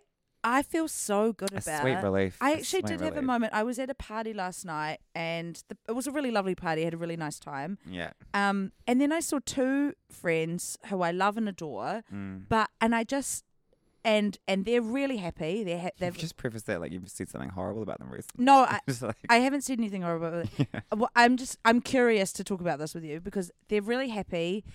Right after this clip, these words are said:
Speaker 1: Um, they're, they had a really, like, fun twenties. They were, like, zipping around and doing all those things, and now they're
Speaker 2: Mm.
Speaker 1: just, they seem,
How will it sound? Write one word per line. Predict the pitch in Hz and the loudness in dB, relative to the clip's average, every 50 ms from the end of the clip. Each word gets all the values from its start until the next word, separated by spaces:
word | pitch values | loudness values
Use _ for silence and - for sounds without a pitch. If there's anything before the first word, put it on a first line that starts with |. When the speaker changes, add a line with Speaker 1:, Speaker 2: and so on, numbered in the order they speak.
| - - - - - - - | -20 -20 -20 -20 -12 -4 0
Speaker 1:
Um, | 196 196 185 180 180 180 180 185 - - - - - - - - | 2 2 2 2 0 -2 -4 -6 -8 -12 -16 -18 -18 -18 -16 -10
they're, | 185 180 185 180 180 170 - _ _ _ _ _ _ - | -4 0 2 2 2 2 0 _ _ _ _ _ _ -12
they | 180 180 202 190 185 190 | -4 0 2 2 2 2
had | 175 190 180 180 180 180 175 - - | 0 0 0 2 2 0 -2 -2 -4
a | 175 175 | -4 -4
really, | 180 214 240 240 240 233 226 | -2 -2 -4 -2 -2 -2 -2
like, | 208 185 175 - - - - - - - | 0 -2 -2 -4 -8 -18 -20 -16 -6 0
fun | 277 247 233 226 233 240 233 | 4 4 4 6 4 2 -2
twenties. | - - - 233 220 208 196 196 196 190 190 185 - | -2 -6 -6 -6 -4 -4 -2 -2 -2 -4 -4 -6 -6
They | - 170 165 | -4 -4 -2
were, | 160 160 | -2 -2
like, | 156 156 151 151 - - - - - _ - | -2 -4 -6 -6 -10 -20 -20 -20 -20 _ -8
zipping | 185 226 262 - 285 254 | -6 -4 -2 -2 0 0
around | 254 247 240 226 220 220 220 | 0 0 2 2 2 2 0
and | 208 | -2
doing | 196 220 226 226 226 | -2 -2 -2 -2 -2
all | 220 | -2
those | 214 214 220 - | -2 -4 -4 -4
things, | 220 208 196 - | -4 -6 -6 -4
and | - 190 196 196 | -4 -4 -4 -2
now | 190 190 196 202 | -2 -2 -2 -2
they're | 214 220 220 | -2 -6 -6
Speaker 2:
Mm. | 202 | -6
Speaker 1:
just, | 226 214 - - - - - _ - | -8 -10 -10 -12 -18 -20 -20 _ -10
they | - 190 185 185 | -6 -6 -4 -4
seem, | - - 202 196 208 202 196 | -6 -4 -4 -4 -4 -4 -6